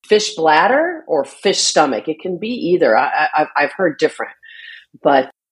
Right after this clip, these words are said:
oh, it's huge. It's so expensive. You know, the most expensive shark fin I've seen is sixteen thousand Hong Kong, which is around two thousand,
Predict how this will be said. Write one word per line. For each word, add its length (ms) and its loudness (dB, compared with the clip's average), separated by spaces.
oh, 200 6
it's 160 -2
huge. 640 -8
It's 260 -4
so 140 2
expensive. 500 -4
You 100 -2
know, 140 4
the 80 4
most 320 2
expensive 460 -4
shark 400 -2
fin 180 -4
I've 220 -4
seen 560 -6
is 500 0
sixteen 460 -4
thousand 380 2
Hong 400 0
Kong, 420 -2
which 240 -4
is 180 -4
around 540 0
two 160 -6
thousand, 960 0